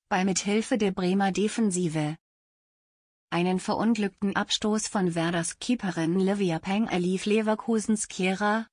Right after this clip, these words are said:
zweiundsechzigster, und zog aus halblinker Meinung in den Strafraum.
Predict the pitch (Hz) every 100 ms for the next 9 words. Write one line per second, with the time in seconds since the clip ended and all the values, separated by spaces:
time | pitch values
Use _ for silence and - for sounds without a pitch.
0 | _ - - 165 165 165 170 190 - -
1 | 180 - - 175 185 226 _ - 180 170
2 | - 196 - 185 - 185 - 170 151 156
3 | 175 156 151 165 190 196 190 185 190 -
4 | 175 165 165 - 160 160 160